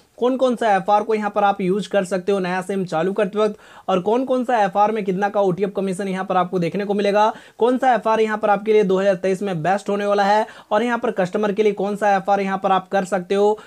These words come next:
वो मैं आपको आज की इस वीडियो में बताऊंगा। तो वीडियो काफ़ी ज़्यादा इंपॉर्टेंट होने वाला है, तो वीडियो पे बने रहना और चैनल पे पहली बार हो तो चैनल को सब्सक्राइब करके नोटिफिकेशन को all पे प्रेस कर देना, ताकि आने वाला हर एक वीडियो का नोटिफिकेशन आप तक मिल पाए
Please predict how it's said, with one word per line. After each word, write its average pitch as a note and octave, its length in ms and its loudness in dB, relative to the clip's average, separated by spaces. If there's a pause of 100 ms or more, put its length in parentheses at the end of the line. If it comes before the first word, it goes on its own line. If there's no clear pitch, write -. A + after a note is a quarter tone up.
(180)
वो G#3 100 4
मैं C4 120 2
आपको B3+ 180 -2
आज A#3 140 2
की A#3+ 100 -8
इस G#3 60 -8
वीडियो A#3 180 -4
में G#3 80 -2
बताऊंगा। G#3+ 220 0
तो G#3+ 60 -2
वीडियो A3+ 220 -2
काफ़ी A3+ 280 -2
ज़्यादा B3 200 0
इंपॉर्टेंट G#3 460 -4
होने G#3 120 -4
वाला G3+ 160 0
है, G3+ 140 2
तो G3 60 -4
वीडियो G3 160 2
पे G3+ 160 -2
बने F3 240 -2
रहना G#3+ 280 0 (300)
और F#3+ 80 0
चैनल A#3 200 -2
पे B3+ 140 0
पहली A#3 240 0
बार A3 160 2
हो A3 80 2
तो G#3+ 120 -4
चैनल F3+ 240 -6
को G3 140 -4
सब्सक्राइब G3+ 500 -2
करके A3 320 2 (320)
नोटिफिकेशन A3 440 0
को B3+ 120 0
all A#3+ 140 4
पे B3 140 -4
प्रेस G#3 280 -2
कर G#3+ 160 -2
देना, G#3+ 220 0
ताकि G#3+ 240 -2
आने A3 140 -2
वाला G#3 140 -2
हर E3+ 140 -2
एक G3+ 80 -4
वीडियो G#3 180 0
का G#3 120 0
नोटिफिकेशन F3 440 -4
आप G3 180 -2
तक G3 140 -4
मिल G3 160 -4
पाए G#3+ 240 2